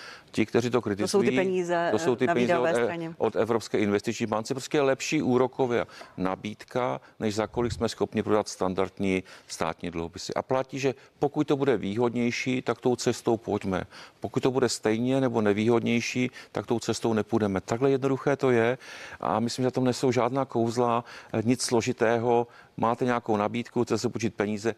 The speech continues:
Speaker 1: porovnáte výši úroků a vyberete si ten nižší úrok. Na
Speaker 2: Ale
Speaker 1: tom není nic, nic
Speaker 2: ale
Speaker 1: zvláštního.
Speaker 2: neměli byste i lidem říkat, že to je vlastně deficit, že to jsou větší, větší výdaje,
Speaker 1: Ale to
Speaker 2: že
Speaker 1: říkáme.
Speaker 2: vlastně ten deficit je větší než dvě stě padesát dvě miliardy?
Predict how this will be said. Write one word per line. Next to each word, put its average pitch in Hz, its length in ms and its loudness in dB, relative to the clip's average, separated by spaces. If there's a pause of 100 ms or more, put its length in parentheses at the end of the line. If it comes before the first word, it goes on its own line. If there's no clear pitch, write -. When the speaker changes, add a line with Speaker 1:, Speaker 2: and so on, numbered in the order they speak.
(140)
Speaker 1:
porovnáte 120 540 0
výši 110 280 -2
úroků 107 600 0 (260)
a 90 60 -6
vyberete 95 500 -2
si - 140 -8
ten 87 160 0
nižší 85 280 -2
úrok. 80 300 2
Na 190 80 2
Speaker 2:
Ale 196 100 2
Speaker 1:
tom 110 120 0
není 110 240 2
nic, 104 320 -2
nic 104 180 2
Speaker 2:
ale - 140 -8
Speaker 1:
zvláštního. 190 240 4
Speaker 2:
neměli 247 240 4
byste 254 280 2
i 226 120 6
lidem 220 280 4
říkat, 196 280 0
že 196 140 0
to 240 180 2
je 220 120 4
vlastně 202 440 0
deficit, 180 520 -2
že 202 160 2
to 208 220 2
jsou 226 220 2
větší, 202 380 0
větší 190 320 0
výdaje, 190 460 2
Speaker 1:
Ale 113 100 0
to - 140 -4
Speaker 2:
že 131 80 -2
Speaker 1:
říkáme. 185 160 0
Speaker 2:
vlastně 202 300 0
ten 214 140 0
deficit 196 360 -2
je 214 100 2
větší 196 280 2
než 233 140 2
dvě 202 120 0
stě 214 160 -4
padesát 196 420 -2
dvě 190 180 -2
miliardy? 190 380 -2